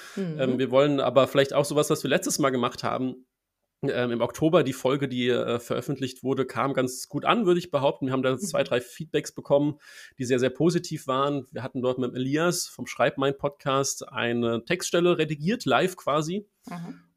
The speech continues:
Speaker 2: Und, ähm, da das sehr viel Anklang gefunden hat, wollen wir das auch noch mal im neuen Jahr versuchen mit, äh, einem anderen Autoren, Autorin. Also das dürft ihr euch schon mal drauf freuen auf jeden Fall.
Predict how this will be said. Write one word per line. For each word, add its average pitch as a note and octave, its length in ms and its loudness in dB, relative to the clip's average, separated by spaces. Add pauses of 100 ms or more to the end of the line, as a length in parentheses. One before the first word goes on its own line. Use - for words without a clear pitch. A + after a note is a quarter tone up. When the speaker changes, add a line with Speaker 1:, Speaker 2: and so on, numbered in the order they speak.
Speaker 2:
Und, B2+ 460 0
ähm, B2+ 240 2
da A#2+ 140 4
das D#3 160 4
sehr D#3 160 6
viel - 240 0
Anklang F#3 340 4
gefunden F3 360 2
hat, D3+ 160 0
wollen C#3+ 120 4
wir C#3 60 2
das C#3 140 -2
auch C#3+ 120 2
noch E3 140 0
mal D3+ 280 2
im C#3+ 120 2
neuen C#3 260 4
Jahr C#3 180 2
versuchen D3+ 560 2
mit, C3+ 300 0
äh, B2+ 120 2
einem A#2+ 220 2
anderen C#3+ 420 2 (340)
Autoren, C3+ 420 -4
Autorin. D#3 580 -6 (840)
Also A#2 200 -6
das - 240 -6
dürft C#3 400 -10
ihr - 20 -2
euch B2+ 100 -2
schon C3+ 120 -4
mal B2+ 80 -2
drauf B2+ 240 -4
freuen C#3 260 -4
auf C#3 180 -6
jeden C3 180 -6
Fall. B2+ 340 -4